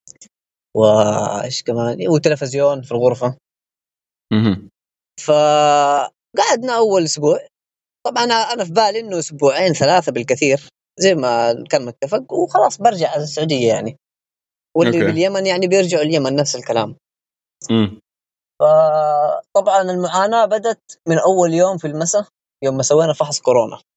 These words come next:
Speaker 1: فحص كورونا هذا معاناة. اللي هو يدخل لك ال-، ال-،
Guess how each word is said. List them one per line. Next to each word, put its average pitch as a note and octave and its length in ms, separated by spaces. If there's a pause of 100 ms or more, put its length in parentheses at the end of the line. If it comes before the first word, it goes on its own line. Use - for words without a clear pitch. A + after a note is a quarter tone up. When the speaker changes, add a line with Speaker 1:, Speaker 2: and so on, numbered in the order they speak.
(1300)
Speaker 1:
فحص C#3 220
كورونا D#3 400
هذا D#3 300
معاناة. B2 480 (1160)
اللي A#2+ 160
هو C#3 140
يدخل C3+ 400
لك C3 140
ال-، A2+ 180
ال-، - 480